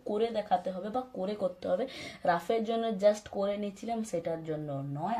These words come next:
আগের ভিডিও যেমন করেছিলাম সেটা নয়, একটু করে নিচ্ছি, তবে elaborative-ভাবে, বেশি বড়োভাবে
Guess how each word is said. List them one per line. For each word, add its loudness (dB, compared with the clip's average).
আগের -4
ভিডিও -4
যেমন -4
করেছিলাম 0
সেটা -8
নয়, 2
একটু 0
করে 2
নিচ্ছি, -8
তবে 8
elaborative-ভাবে, 4
বেশি -4
বড়োভাবে 4